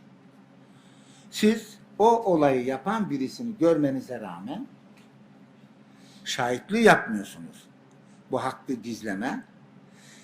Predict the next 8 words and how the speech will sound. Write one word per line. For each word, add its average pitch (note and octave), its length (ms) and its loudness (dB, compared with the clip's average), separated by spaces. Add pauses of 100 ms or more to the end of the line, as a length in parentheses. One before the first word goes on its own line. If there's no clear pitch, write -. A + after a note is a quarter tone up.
(300)
birisine F#3 440 0
zulmedilmeye D3 840 0
göz D#3 420 8
yumma, A2 260 0
sükut - 420 2
etme D3 240 4
anlamını E2+ 500 0
taşır. - 400 -16